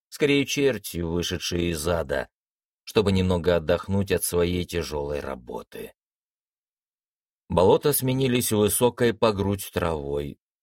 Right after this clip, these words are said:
но идти в ней было намного проще, тем более, что трава давала возможность спрятаться в случае необходимости. У границы травяного поля от группы отделился капитан Колин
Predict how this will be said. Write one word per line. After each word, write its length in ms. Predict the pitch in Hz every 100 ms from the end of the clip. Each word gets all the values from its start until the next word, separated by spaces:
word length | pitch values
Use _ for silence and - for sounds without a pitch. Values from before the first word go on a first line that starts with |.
| _ _ _ _ _ _ _ _
но 280 | 117 127 127
идти 480 | 131 123 - 113 117
в 140 | 107
ней 380 | 104 98 98 98
было 640 | 90 85 90 87 85 85 -
намного 540 | 110 98 92 85 76 73
проще, 680 | - 78 64 - - 57 - _ _ _
тем 320 | - 117 101
более, 420 | 95 107 95 90 85
что 320 | - - 87
трава 400 | - 95 92 92
давала 300 | 90 90 87
возможность 720 | 87 82 90 85 78 85 82
спрятаться 760 | - - 101 98 85 - -
в 60 | -
случае 400 | - 80 - 76
необходимости. 1000 | 73 67 - 65 62 55 - - 52 50 _ _ _ _ _ _ _ _ _ _ _ _ -
У 100 | 113
границы 460 | 110 107 117 98
травяного 540 | 85 82 82 85 85 82
поля 420 | - 117 107 104
от 140 | 98
группы 340 | 107 143 - 127
отделился 540 | 117 117 117 113 110
капитан 680 | 107 104 101 101 98 95 95 _ _
Колин 480 | 101 95 92 95